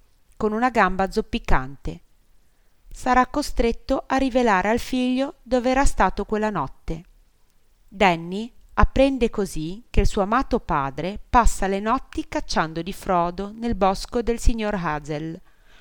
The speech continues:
uno dei più antipatici e ricchi proprietari terrieri del paese, e che questa passione era condivisa da tutti gli abitanti del circondario, compreso lo sceriffo, amici su cui il padre di Danny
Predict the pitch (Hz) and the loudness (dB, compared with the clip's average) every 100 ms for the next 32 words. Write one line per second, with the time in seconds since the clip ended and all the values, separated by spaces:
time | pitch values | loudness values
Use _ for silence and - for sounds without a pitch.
0 | - - - 262 226 202 202 - 247 226 | -20 -8 -2 0 0 0 -2 -2 -2 -2
1 | 208 208 - 233 - - - - 240 220 | -2 -8 0 2 2 0 -4 -4 -2 -2
2 | - - - 180 220 220 214 202 220 - | -4 -10 -8 -4 -2 0 4 2 2 0
3 | 247 202 160 151 160 160 - 165 135 127 | 0 0 -4 -4 -4 -4 -2 -2 -4 -6
4 | - - - _ _ - - - - 233 | -10 -12 -14 _ _ -20 -20 -20 -4 -2
5 | - 220 294 - 240 - 190 - - 156 | 0 0 2 4 2 4 2 2 -2 -4
6 | 143 165 202 - - - - 247 202 - | -4 -8 -10 -16 -20 -12 0 2 2 0
7 | 208 202 214 254 262 302 302 - 302 277 | -6 -4 -4 -2 0 -2 -2 -4 -2 -2
8 | 233 202 180 190 247 - 196 185 220 220 | -4 -4 -2 -2 -2 0 -2 -2 -6 -4
9 | 233 - 254 - 262 220 135 123 131 135 | -4 -4 -4 -4 -4 -2 -4 -4 -8 -10
10 | - _ _ - - 269 262 214 190 175 | -12 _ _ -20 -4 0 0 0 0 0
11 | 202 214 240 196 131 - - 165 - _ | -4 -2 -2 -2 -6 -12 -14 -14 -16 _
12 | _ - - _ _ - 196 175 151 - | _ -20 -20 _ _ -2 0 0 -8 -6
13 | 226 254 - - 233 - 190 151 - 220 | -6 -6 -10 -10 -8 -2 -2 -2 2 2
14 | 202 165 160 170 165 151 151 165 | 2 -4 -8 -2 -2 -2 -6 -10